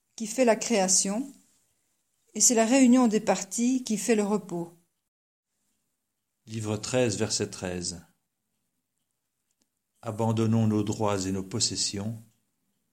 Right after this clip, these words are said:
Speaker 2: et nous serons délivrés de nos devoirs et de nos charges.
Speaker 1: Treize prime. Celui qui dit « Dieu n'existe pas » affirme la réalité de la création.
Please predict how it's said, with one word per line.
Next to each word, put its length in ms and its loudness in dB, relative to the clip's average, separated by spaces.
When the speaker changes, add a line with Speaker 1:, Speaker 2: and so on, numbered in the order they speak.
Speaker 2:
et 60 -14
nous 120 -2
serons 340 2
délivrés 580 0
de 100 -2
nos 120 -2
devoirs 580 0
et 60 -4
de 100 -2
nos 140 -2
charges. 520 -8
Speaker 1:
Treize 280 0
prime. 420 2
Celui 360 2
qui 160 4
dit « 240 4
Dieu 280 4
n'existe 500 4
pas » 440 0
affirme 500 0
la 140 2
réalité 560 0
de 40 0
la 80 2
création. 640 -2